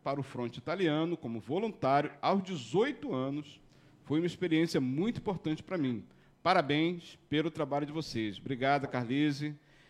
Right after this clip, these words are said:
Renan Rebelo também continua aqui, ó. "Eles também descobrem ex-combatentes,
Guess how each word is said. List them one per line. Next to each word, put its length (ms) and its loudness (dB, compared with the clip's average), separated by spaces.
Renan 220 -2
Rebelo 380 2
também 240 0
continua 400 -4
aqui, 180 -6
ó. 140 0
"Eles 280 4
também 420 0
descobrem 640 -4
ex-combatentes, 1300 -4